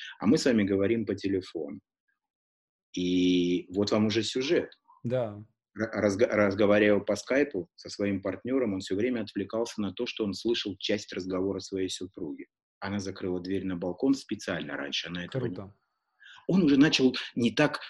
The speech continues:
Speaker 1: сильно слушать своего оппонента, как вслушивался, что она говорит. Мужские имена, какие-то счета. О чём она вообще? Почему именно так? Почему последние несколько дней он замечал, что она какая-то не своя?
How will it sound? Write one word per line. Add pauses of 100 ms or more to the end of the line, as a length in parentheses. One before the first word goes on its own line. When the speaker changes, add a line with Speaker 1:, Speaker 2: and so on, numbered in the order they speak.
(120)
Speaker 1:
сильно
слушать
своего (160)
оппонента,
как
вслушивался,
что
она
говорит.
Мужские
имена,
какие-то
счета. (200)
О
чём
она
вообще?
Почему
именно
так?
Почему
последние
несколько
дней
он
замечал,
что
она
какая-то
не
своя?